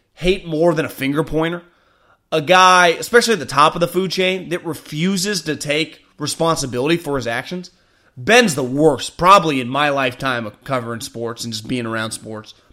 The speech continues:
By far the worst. It is never his fault. Ever. And A B is really the first guy that's like, "This is kinda bullshit." You know, I, now, is A B perfect in this?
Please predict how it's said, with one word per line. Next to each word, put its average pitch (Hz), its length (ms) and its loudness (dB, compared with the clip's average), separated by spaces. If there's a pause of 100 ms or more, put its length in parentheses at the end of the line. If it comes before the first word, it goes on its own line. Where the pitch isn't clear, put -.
By 175 160 4
far 175 420 4
the 120 100 -4
worst. 101 400 -14 (460)
It 208 120 0
is 139 220 0
never 175 800 0
his 170 280 -4
fault. - 440 -2 (500)
Ever. 180 320 4 (460)
And 214 180 -2 (240)
A 247 160 2
B 302 220 2
is 202 120 -4
really 254 200 8
the 214 80 2
first 233 320 0
guy 247 260 4
that's 175 280 -8
like, 185 220 -4
"This 311 120 -6
is - 80 -4
kinda 320 180 0
bullshit." 170 560 0 (800)
You 190 100 -4
know, 226 80 4
I, 160 220 -2 (560)
now, 208 300 4
is 185 120 0
A 202 140 4
B 196 400 -2
perfect 175 500 2
in 160 140 -4
this? 170 280 -4